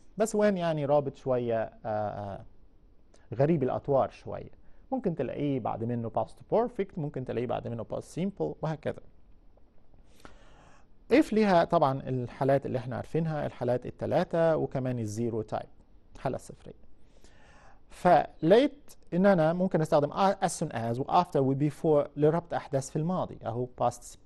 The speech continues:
past perfect، وهنا past perfect، وهنا past simple،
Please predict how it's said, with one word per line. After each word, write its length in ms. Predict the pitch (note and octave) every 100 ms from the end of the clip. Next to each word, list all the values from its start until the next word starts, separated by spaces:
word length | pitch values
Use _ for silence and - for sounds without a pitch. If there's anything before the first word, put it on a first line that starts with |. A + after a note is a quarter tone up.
| - C#3
past 100 | - E3+
perfect، 400 | D3+ C#3 - - -
وهنا 240 | A#2 A#2+ A#2+
past 140 | C3+ - E3+
perfect، 400 | D#3+ - A#2+ - - - -
وهنا 220 | A#2 A#2 A#2+
past 220 | C#3+ C#3+ -
simple، 400 | F3+ F3+ C3+ C3